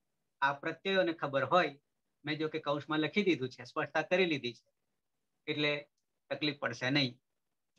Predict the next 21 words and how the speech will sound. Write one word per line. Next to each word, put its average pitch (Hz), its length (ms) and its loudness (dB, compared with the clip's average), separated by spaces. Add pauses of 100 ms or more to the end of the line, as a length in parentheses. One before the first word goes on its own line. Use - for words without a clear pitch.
(260)
અકિણાહા 147 760 4 (560)
વગેરે 131 340 -2
વગેરે, 110 260 -10 (420)
કે 143 60 -4
પછી 143 380 -4 (640)
કિણૈ 143 360 4 (720)
કે 139 80 -6
કિણામહૈ. 123 720 0 (920)
ઓકે, 135 260 -6 (460)
ટૂંકમાં 202 280 6
આપણે 185 200 2
એટલું 175 240 0
સમજવાનું 127 520 -2
છે - 140 -14
અહીંયા 113 340 -6 (720)
કે 170 100 4 (460)
આકારાંત 214 680 2 (100)
અંગ 139 220 -2
હોય 107 360 -10 (1700)
ત્યારે 147 360 2
માત્ર 127 420 -2